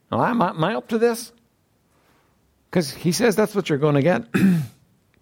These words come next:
And then remember, you're not perfect. Keep that in mind. Tell yourself every day. I know the, uh, <clears throat> the, the, the, the, the gurus would have you have the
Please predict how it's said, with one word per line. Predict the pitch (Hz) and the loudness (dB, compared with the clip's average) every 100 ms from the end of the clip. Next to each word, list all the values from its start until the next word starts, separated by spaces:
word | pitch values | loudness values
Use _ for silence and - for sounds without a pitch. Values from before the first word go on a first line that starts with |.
| _ _ - | _ _ -4
And | 190 | 2
then | 226 214 | 2 2
remember, | 226 254 233 | 2 2 2
you're | 240 | 2
not | 233 226 | 2 0
perfect. | 170 - - - _ _ _ _ | -4 -6 -16 -20 _ _ _ _
Keep | - - | -6 -2
that | 190 | 0
in | |
mind. | 160 107 87 - _ _ _ _ _ _ | 0 -2 -4 -12 _ _ _ _ _ _
Tell | - 226 | 0 2
yourself | 180 180 | 2 2
every | 151 131 131 | 2 2 2
day. | 101 92 | 0 2
I | 123 | 2
know | 156 | 2
the, | 156 - 185 170 | 0 -2 -12 -8
uh, | - - | -8 -4
<clears throat> | 190 220 180 180 - - - | 0 0 2 0 -4 -18 -8
the, | 151 147 143 - 123 165 156 247 - - - _ | 0 2 0 -2 -2 -2 -4 -12 -20 -20 -20 _
the, | 165 | -2
the, | 175 - 92 165 175 | -2 -12 -4 -2 -2
the, | 165 | -4
the | 165 | -2
gurus | 139 208 196 185 | 4 6 6 4
would | 170 | 2
have | 135 151 | 0 0
you | 143 | 0
have | 139 | -2
the | 143 | -4